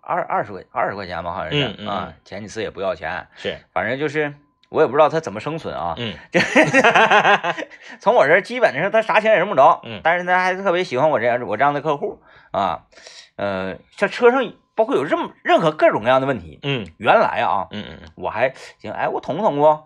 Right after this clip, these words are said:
Speaker 2: 嗯。
Speaker 1: 啊，我，我抠开这，抠开那，我瞅瞅。哎，
Speaker 2: 是。
Speaker 1: 现在啥也不知道。
Speaker 2: 嗯。
Speaker 1: 啊，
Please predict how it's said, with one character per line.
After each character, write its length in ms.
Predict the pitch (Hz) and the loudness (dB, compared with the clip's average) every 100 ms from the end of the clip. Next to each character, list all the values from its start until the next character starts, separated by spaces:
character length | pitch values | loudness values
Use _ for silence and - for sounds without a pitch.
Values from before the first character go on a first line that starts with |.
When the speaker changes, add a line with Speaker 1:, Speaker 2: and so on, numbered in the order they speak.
| _ | _
Speaker 2:
嗯。 160 | 107 98 | -12 0
Speaker 1:
啊， 320 | 117 120 101 | 4 4 2
我， 180 | 101 110 | -4 -6
我 140 | 107 | -6
抠 220 | - 160 | -2 0
开 100 | 165 | 2
这， 240 | 175 185 151 | 2 4 4
抠 160 | 156 | 0
开 80 | 156 | -2
那， 160 | 185 156 | 0 0
我 80 | 117 | 0
瞅 280 | - 107 | -2 -2
瞅。 300 | 156 113 98 - | 2 2 0 -4
哎， 580 | 92 95 87 82 62 _ | -6 -4 -4 -6 -10 _
Speaker 2:
是。 100 | _ | _
Speaker 1:
现 120 | 185 | 0
在 280 | 262 247 - _ _ _ _ _ _ _ _ _ | 2 2 -4 _ _ _ _ _ _ _ _ _
啥 320 | - 139 262 | -2 4 4
也 60 | 156 | 4
不 80 | |
知 40 | 117 | 0
道。 240 | 131 _ - | -2 _ -6
Speaker 2:
嗯。 240 | 135 95 80 | -6 -4 0
Speaker 1:
啊， 300 | 135 101 | 2 2